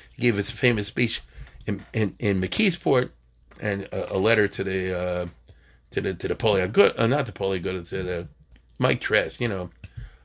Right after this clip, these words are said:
uh, the Pirchei, Tzirei, that's it. And, um,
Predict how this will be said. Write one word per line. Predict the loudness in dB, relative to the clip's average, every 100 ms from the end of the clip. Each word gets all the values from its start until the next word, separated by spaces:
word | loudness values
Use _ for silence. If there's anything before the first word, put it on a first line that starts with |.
| _
uh, | -10 -6 -4 -6 -8 _ -20 -16
the | 0
Pirchei, | 6 6 6 4 2 -6 _ _ -20 _ _ -16
Tzirei, | -2 4 6 6
that's | 2 0
it. | -4 -6 _ _ _ _ _ _ -8
And, | -4 -2 -2 2
um, | 2 2 0 -2